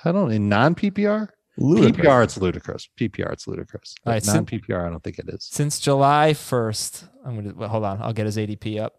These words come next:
Speaker 3: Let's see. Oh, also, I keep, I meant to look up the Will Fuller stat. I always do this. I'll say, "I'll get to it," and I never do. All right, this is from Charlie Herman.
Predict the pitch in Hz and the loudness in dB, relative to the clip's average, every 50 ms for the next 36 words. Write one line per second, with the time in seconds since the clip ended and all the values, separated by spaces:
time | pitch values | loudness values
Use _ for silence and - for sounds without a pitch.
0 | _ - - - - - - - 107 113 - 123 - _ _ _ _ _ _ _ | _ -16 -14 -12 -10 -10 -8 -8 -10 -10 -10 -12 -14 _ _ _ _ _ _ _
1 | _ _ _ _ _ _ _ _ _ _ _ _ 180 165 170 190 196 - 190 156 | _ _ _ _ _ _ _ _ _ _ _ _ 4 6 6 6 4 2 2 -2
2 | 151 - - - 143 139 160 170 160 170 151 151 139 151 - - 139 131 147 143 | -2 -2 -2 0 0 2 2 2 2 2 0 2 0 0 -2 -2 -2 -2 -2 -2
3 | - - - 127 101 98 - - 98 98 107 135 190 196 185 147 - 156 143 113 | -2 -2 -2 -2 -2 -4 -4 -4 -4 -2 -2 -2 0 -2 -2 -2 0 0 0 0
4 | 107 101 - 113 - 139 147 190 208 190 170 190 185 - - 160 156 151 131 123 | 0 -2 -2 -2 0 2 2 2 2 2 2 0 0 2 2 2 2 2 2 2
5 | 123 131 139 143 131 135 123 110 117 107 95 98 135 143 143 131 131 127 123 151 | 2 2 2 4 4 2 2 2 0 -2 0 2 4 4 6 6 4 2 2 0
6 | 147 - 156 - 147 131 - - - 165 160 160 156 160 151 135 143 147 139 120 | 0 0 -2 -4 -4 -4 -4 0 2 4 6 6 6 4 4 4 4 2 2 0
7 | 107 98 - | -2 -4 -6